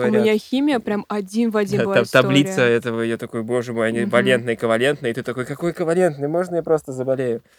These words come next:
Speaker 1: Я
Speaker 2: И
Speaker 1: причем
Speaker 2: все.
Speaker 1: потом ненавидела этот предмет, наверное, больше всех вообще.
Speaker 2: А
Speaker 1: Вот
Speaker 2: была
Speaker 1: была точно такая
Speaker 2: математика,
Speaker 1: же история.
Speaker 2: где все последовательно, потихонечку. Учители были
Speaker 1: А у меня
Speaker 2: интересные.
Speaker 1: была литература, где вообще не
Speaker 2: Литература.
Speaker 1: нужна последовательность, где ты можешь сам сидеть и думать. И ты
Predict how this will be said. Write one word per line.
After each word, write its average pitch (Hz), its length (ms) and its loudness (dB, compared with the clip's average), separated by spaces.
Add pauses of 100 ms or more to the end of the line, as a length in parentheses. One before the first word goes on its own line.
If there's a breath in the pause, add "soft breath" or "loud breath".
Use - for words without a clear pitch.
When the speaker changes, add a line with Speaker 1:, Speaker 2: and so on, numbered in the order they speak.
(180 soft breath)
Speaker 1:
Я 214 200 0
Speaker 2:
И - 60 -4
Speaker 1:
причем 226 280 -2
Speaker 2:
все. - 20 -6
Speaker 1:
потом 226 280 0
ненавидела 226 460 0
этот 214 160 -4
предмет, 220 320 -4
наверное, 214 240 -2
больше 214 340 -4
всех - 360 -8
вообще. - 280 -16 (100)
Speaker 2:
А - 80 -8
Speaker 1:
Вот - 20 -6
Speaker 2:
была 123 180 2
Speaker 1:
была 214 140 4
точно 131 260 -4
такая 226 260 -2
Speaker 2:
математика, 208 40 -4
Speaker 1:
же 208 160 -6
история. 196 560 -14
Speaker 2:
где 117 760 -4 (260)
все 170 140 -8
последовательно, 113 960 -10 (460)
потихонечку. 117 840 -12 (140)
Учители 123 440 -12
были 110 220 -14 (340)
Speaker 1:
А 226 80 -2
у 226 40 -2
меня 226 200 0
Speaker 2:
интересные. 277 40 0
Speaker 1:
была 254 240 0
литература, 214 640 -8
где 208 220 -6
вообще 208 300 -4
не 233 80 0
Speaker 2:
Литература. 220 60 0
Speaker 1:
нужна 208 220 -4
последовательность, 214 760 -6
где 202 120 -8
ты 208 100 -6
можешь 208 360 -6
сам 208 380 -2
сидеть 220 380 -8
и 220 40 -4
думать. 185 480 -8
И - 60 -12
ты 196 120 -12